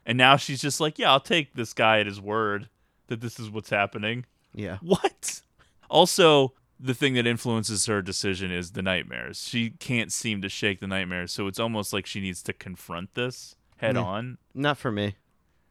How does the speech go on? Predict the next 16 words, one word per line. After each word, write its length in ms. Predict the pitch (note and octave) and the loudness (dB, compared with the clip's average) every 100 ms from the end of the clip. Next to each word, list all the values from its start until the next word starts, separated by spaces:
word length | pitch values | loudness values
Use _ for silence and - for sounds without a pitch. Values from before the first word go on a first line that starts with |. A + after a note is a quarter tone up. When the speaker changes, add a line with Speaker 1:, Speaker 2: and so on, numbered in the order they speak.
| _ | _
Speaker 2:
If 140 | - D#3 | -2 4
I 60 | D#3 | 6
Speaker 1:
Yeah. 200 | D3 B2 | 8 6
Speaker 2:
confronted 460 | G#2+ C3 C3 B2 | 4 2 2 -2
the 100 | G#2+ | -4
things 260 | - A2+ G#2 | -4 -4 -4
from 100 | A#2 | -6
my 120 | G2+ | -6
nightmares 600 | F#2+ A2 G#2 F#2+ G2 A#2 | -2 -2 -4 -6 -6 -4
Speaker 1:
<laughs> 120 | B2+ C3 | -6 -6
They're 140 | B2 | -6
just 120 | A#2+ | -4
gonna 120 | B2 G2+ | -2 0
be 80 | |
worse. 420 | F2+ F#2 G#2 G2 G3+ | 0 0 0 0 0
Speaker 2:
Yeah, 180 | G3 | 0